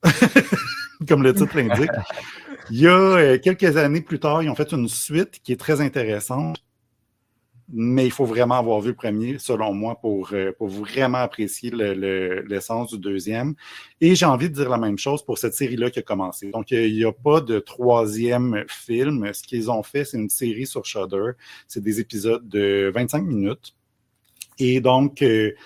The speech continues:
dans chaque épisode, on va voir le creep avec une, euh, avoir une interaction différente, euh, à chaque, euh,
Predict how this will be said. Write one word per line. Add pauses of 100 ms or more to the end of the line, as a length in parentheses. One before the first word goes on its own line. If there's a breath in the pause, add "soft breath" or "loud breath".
(440 loud breath)
dans
chaque
épisode,
on
va
voir
le
creep
avec
une,
euh,
avoir
une
interaction
différente,
euh,
à
chaque,
euh,